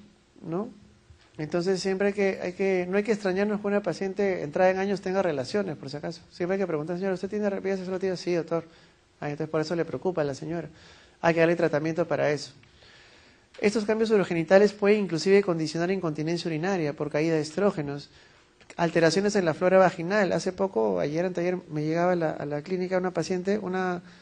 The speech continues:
señora como de setenta años, no, sesenta y dos años, y me decía, "Doctor, ¿sabe qué? Estoy preocupada porque tengo flujo vaginal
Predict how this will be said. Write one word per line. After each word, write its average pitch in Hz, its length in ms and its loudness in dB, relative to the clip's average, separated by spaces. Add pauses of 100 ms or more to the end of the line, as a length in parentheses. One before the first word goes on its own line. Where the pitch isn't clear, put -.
(340)
señora 185 320 0
como 175 200 0
de 160 40 2
setenta 180 460 -2
años, 190 160 -2
no, 185 200 -2
sesenta 170 360 -4
y 185 320 -4
dos 196 180 2
años, 151 240 -4 (800)
y 170 100 0
me 170 100 2
decía, 196 460 4 (180)
"Doctor, 180 280 2
¿sabe 196 180 0
qué? 214 60 0
Estoy 196 180 -2
preocupada 196 380 4
porque 160 200 -2
tengo 185 240 -2
flujo 185 300 -2
vaginal 165 600 -2